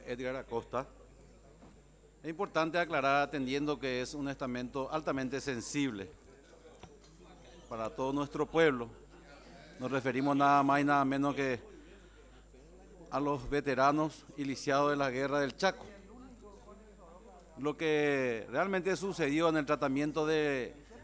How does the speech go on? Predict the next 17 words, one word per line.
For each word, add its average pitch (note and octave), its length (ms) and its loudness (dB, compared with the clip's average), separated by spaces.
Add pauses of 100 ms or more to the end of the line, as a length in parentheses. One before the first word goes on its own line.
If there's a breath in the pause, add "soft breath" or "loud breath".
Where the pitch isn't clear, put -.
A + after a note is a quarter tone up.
(140)
del A#2+ 440 -4
estudio F#3 320 -2
de E3 60 2
presupuesto D3 560 -4
en C#3 60 0
la C3+ 100 0
Cámara D3 300 2
de D3+ 60 2
Senadores, E3+ 560 0 (840)
se - 180 -4
introdujo D3+ 500 0
una D3 180 4
modificación D3 920 0 (920)
con C#3+ 160 -4
el D3 100 0
afán D3+ 460 2
de D#3+ 500 2